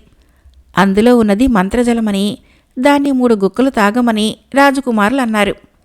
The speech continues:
చిన్నవాడా నీరు మూడు గుక్కలు తాగి ఒక్క చేత్తోనే కత్తిని పట్టుకొని తేలికగా ఎత్తగలిగాడు. తర్వాత రాజకుమారులు ఆ గుడి ఆవరణలోనే వంట చేసుకున్నారు.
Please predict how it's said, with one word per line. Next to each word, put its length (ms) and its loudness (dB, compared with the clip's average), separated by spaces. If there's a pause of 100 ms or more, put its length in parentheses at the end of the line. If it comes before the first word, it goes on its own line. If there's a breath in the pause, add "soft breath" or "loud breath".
(640)
చిన్నవాడా 480 4
నీరు 400 0
మూడు 240 2
గుక్కలు 360 0
తాగి 440 -4 (220)
ఒక్క 200 0 (140)
చేత్తోనే 520 0
కత్తిని 400 -2
పట్టుకొని 440 -4
తేలికగా 540 0
ఎత్తగలిగాడు. 680 0 (1000 soft breath)
తర్వాత 460 0
రాజకుమారులు 1160 -2 (160)
ఆ 100 6
గుడి 320 2
ఆవరణలోనే 800 2
వంట 260 -2
చేసుకున్నారు. 640 -2